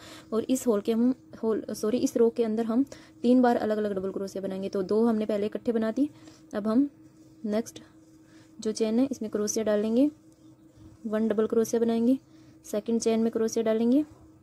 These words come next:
One double क्रोशिया बनाएंगे और third chain में क्रोशिया डालेंगे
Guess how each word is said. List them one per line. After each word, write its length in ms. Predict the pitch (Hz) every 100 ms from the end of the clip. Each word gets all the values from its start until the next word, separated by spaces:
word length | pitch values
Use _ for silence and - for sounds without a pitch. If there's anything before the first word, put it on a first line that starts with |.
| - - - - - -
One 200 | 214 226
double 200 | 226 226
क्रोशिया 340 | 233 226 226
बनाएंगे 400 | 233 226 226 254 285 - - - - _ - - - -
और 140 | 220 240
third 260 | 233 226
chain 200 | 233 233
में 140 | 220 220
क्रोशिया 320 | 226 226 220
डालेंगे 380 | 214 220 226